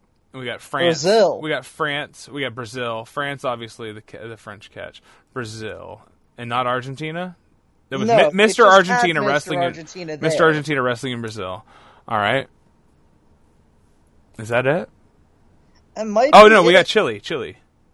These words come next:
Speaker 1: Chile?
Speaker 2: Oh, that's right.
Speaker 1: Dick Togo,
Speaker 2: Dick Togo
Speaker 1: Chile?
Speaker 2: is the great Chile.
Speaker 1: Okay, okay.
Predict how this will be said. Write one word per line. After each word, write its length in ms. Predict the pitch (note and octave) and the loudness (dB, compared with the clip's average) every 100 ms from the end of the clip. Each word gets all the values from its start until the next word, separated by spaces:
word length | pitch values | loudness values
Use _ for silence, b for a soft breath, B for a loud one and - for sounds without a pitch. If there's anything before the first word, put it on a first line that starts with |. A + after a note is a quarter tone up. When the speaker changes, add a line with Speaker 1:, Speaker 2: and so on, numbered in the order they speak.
| _ _ _ _ _ | _ _ _ _ _
Speaker 1:
Chile? 380 | - F#3+ A3 B3+ _ _ - | -6 -4 -4 -8 _ _ -2
Speaker 2:
Oh, 220 | C#4+ C#4 | 0 0
that's 200 | B3+ - | -2 -10
right. 200 | C4+ D4+ | -2 0
Speaker 1:
Dick 160 | F#3 - | 0 0
Togo, 220 | F#3+ D3 | 0 0
Speaker 2:
Dick 100 | A2 F3 | -4 -4
Togo 420 | D#3 D#3 C#3 B2 - | -4 -2 -4 -8 -10
Speaker 1:
Chile? 80 | E3 | -6
Speaker 2:
is 240 | D#3+ D#3+ | -6 -6
the 80 | E3+ | -8
great 240 | F#3+ A3 | -4 -4
Chile. 200 | - C3+ - | -6 -10 -4
Speaker 1:
Okay, 380 | C#3+ D#3+ F3+ G3+ | -4 0 -2 -4
okay. 380 | - D3 F#3 G3+ | -14 -8 -8 -8